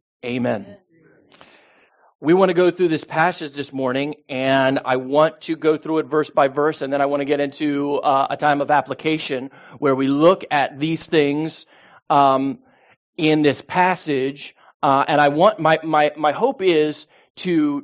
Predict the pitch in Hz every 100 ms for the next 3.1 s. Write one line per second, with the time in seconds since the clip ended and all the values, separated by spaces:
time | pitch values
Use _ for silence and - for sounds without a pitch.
0 | - 190 190 185 160 156 160 151 139 139
1 | 139 131 - 170 175 160 143 - 165 147
2 | 139 131 170 160 147 147 151 110 110 117